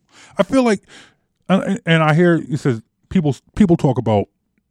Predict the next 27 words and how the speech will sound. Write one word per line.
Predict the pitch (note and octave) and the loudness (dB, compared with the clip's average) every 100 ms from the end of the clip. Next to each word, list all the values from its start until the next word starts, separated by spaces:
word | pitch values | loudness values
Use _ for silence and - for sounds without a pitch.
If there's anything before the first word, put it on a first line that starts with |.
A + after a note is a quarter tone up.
| _ _ - | _ _ -4
you | |
know, | A2 F2 | -4 -4
the | F2+ | -10
shade | - B2+ A#2 G#2 | -8 -4 -4 -4
he's | A2 | -6
throwing | B2+ G#2 F2+ | -2 -2 -4
at | |
Philly. | - G#2+ | -8 -6
I | G3+ B3+ | -2 -2
don't, | B3 - | -4 0
I | G#3+ | 2
don't | A#3+ | 4
believe | B3 B3+ | 6 6
he's | B3+ - | 6 2
throwing | G3 G#3 A3 | 2 2 2
shade | A3+ A3+ | 2 -2
at | A3+ | 0
Philly. | A#3 A3+ G2+ _ _ _ | 4 4 2 _ _ _
My | C#3+ | -4
man | F3+ E3+ | -2 -2
Corey, | - B2 G2+ | 0 0 0
he | |
chimed | - B2+ A2 | 0 0 4
back | A2+ - | 2 0
in. | F#2 | -8
He | |
says, | E2 G#2 | -6 -8